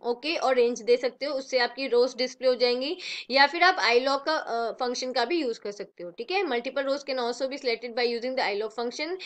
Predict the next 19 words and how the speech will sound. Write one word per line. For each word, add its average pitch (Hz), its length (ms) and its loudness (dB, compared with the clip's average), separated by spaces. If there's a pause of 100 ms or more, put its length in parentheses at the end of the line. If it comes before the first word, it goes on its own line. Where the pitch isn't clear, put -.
(260)
तो 247 60 -2
यहाँ 254 200 4
पे 262 120 0
हमने 269 160 0
डेटा 240 280 4
फ्रेम 247 200 -2
का 240 120 -2
नेम 214 320 -2
दिया 247 260 2 (120)
dot 233 380 0
iloc, 202 400 -2
और 254 220 2 (160)
iloc 220 360 -2
के 233 80 -2
अंदर 226 200 -2
आपने 226 280 -2
क्या 226 200 0
किया 226 260 0
है, 311 200 2